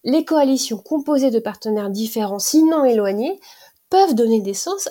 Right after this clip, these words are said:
à des gouvernements stables. Mais en France, les divers groupes de l'Assemblée avec qui ensemble pourrait gouverner semblent refuser l'idée même de coalition. On s'orienterait donc vers des majorités texte par texte, même si on ne peut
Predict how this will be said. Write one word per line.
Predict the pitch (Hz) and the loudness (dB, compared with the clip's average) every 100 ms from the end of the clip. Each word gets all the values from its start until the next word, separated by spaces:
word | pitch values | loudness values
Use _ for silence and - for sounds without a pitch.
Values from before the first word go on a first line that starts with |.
| - | -6
à | 247 | -4
des | 233 233 | -2 -4
gouvernements | 214 190 190 233 285 | -4 -6 -4 -4 -4
stables. | - 220 175 _ _ _ - | -4 -8 -8 _ _ _ 2
Mais | 262 285 | 4 6
en | 262 | 4
France, | - 294 339 - - | 2 2 2 -4 2
les | 220 | 4
divers | 269 302 294 | 4 4 2
groupes | 254 254 | 2 4
de | 240 | 4
l'Assemblée | 240 247 240 233 240 233 | 4 0 -4 2 2 2
avec | 202 214 | -2 -2
qui | - 294 | -2 2
ensemble | 277 262 254 220 190 | 2 0 -4 -4 -4
pourrait | - 269 247 | -2 2 2
gouverner | 226 202 185 185 247 - - - - - | 0 -4 -4 -2 -4 -4 -16 -20 -18 -10
semblent | - 330 320 254 | -2 2 4 4
refuser | 233 240 247 233 262 | 2 0 -2 -2 -2
l'idée | - 226 208 | -2 -2 0
même | 220 294 339 | 4 4 4
de | 277 | 2
coalition. | 262 262 233 220 190 _ _ _ _ _ - | 2 0 0 -6 -14 _ _ _ _ _ -6
On | 269 | -4
s'orienterait | 262 285 277 277 269 233 | -2 0 4 2 0 -2
donc | 233 233 - | -2 -4 -8
vers | 208 214 | -8 -4
des | 202 214 | -2 -2
majorités | 208 202 196 185 170 | -2 -4 -6 -8 -10
texte | - 214 - - _ | -8 -8 -10 -18 _
par | 165 - | -18 -6
texte, | 233 311 - - - - - _ _ - | -6 -6 -16 -20 -20 -20 -20 _ _ 2
même | 240 254 | 4 6
si | 254 269 | 4 2
on | 254 | 2
ne | 226 | 0
peut | 220 | -2